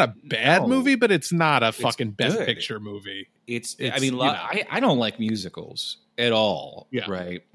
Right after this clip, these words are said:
Speaker 2: So when I heard, "Oh, La La Land's a musical about Hollywood, modern musical about Hollywood," I was just kinda like,
Speaker 1: It was way better
Speaker 2: "Okay."
Speaker 1: than it had any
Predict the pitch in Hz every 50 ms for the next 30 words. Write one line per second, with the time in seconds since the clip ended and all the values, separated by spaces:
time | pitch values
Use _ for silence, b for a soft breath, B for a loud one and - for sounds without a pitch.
0 | B B B B B B B B - - - 123 120 113 113 110 107 104 104 104
1 | - 120 117 113 113 110 110 110 107 107 101 101 - - 113 - 139 131 127 123
2 | 113 117 139 208 254 233 190 143 160 180 170 151 139 139 135 123 110 117 110 123
3 | 147 147 131 120 113 - 120 104 101 104 - 107 113 117 113 110 - 104 135 139
4 | 127 120 107 95 90 87 87 101 104 98 104 110 107 104 101 101 95 - 104 92
5 | 98 92 76 - - 202 202 156 139 123 117 117 113 110 113 113 - - - 120
6 | 107 101 101 101 101 98 - - - B B B B B B B B B 190 196
7 | - 139 147 143 160 220 220 202 175 170 156 143 127 135 131 127 123 123 120 135
8 | 131 123 123 123 120 117 110